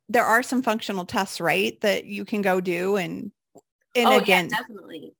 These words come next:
Speaker 2: Um, as far as functional testing, I like to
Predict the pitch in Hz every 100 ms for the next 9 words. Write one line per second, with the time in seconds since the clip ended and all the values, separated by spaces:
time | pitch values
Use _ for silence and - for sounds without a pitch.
0 | _ - 196 190 180 156 - - 247 302
1 | 240 208 214 214 196 202 202 220 214 208
2 | 208 - _ _ _ _ _ 196 233 262
3 | 277 269 208 202 - 202 196 185 185